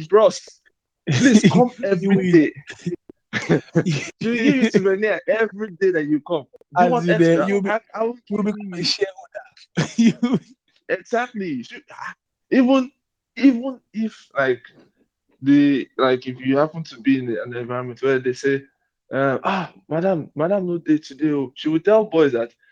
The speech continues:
Speaker 1: "Please, when my regular customer comes, tell him I'm
Speaker 2: Fight
Speaker 1: available.
Speaker 2: for him.
Speaker 1: Just signal me." She will do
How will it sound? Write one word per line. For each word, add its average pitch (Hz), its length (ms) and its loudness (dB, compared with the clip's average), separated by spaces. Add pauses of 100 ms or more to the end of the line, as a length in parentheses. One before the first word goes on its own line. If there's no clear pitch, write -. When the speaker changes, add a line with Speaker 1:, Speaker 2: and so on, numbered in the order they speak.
(160)
Speaker 1:
"Please, 208 220 0
when 269 140 4
my 190 180 4 (180)
regular 180 340 2
customer 156 500 -4 (100)
comes, 120 360 -10 (200)
tell 196 160 4
him 190 140 4
I'm 139 100 0
Speaker 2:
Fight 123 200 -2
Speaker 1:
available. 139 260 6
Speaker 2:
for 135 180 6
him. 139 180 8
Speaker 1:
Just 214 280 2
signal 180 420 0
me." 147 220 -2 (220)
She - 180 -8
will 180 140 -2
do 165 200 -2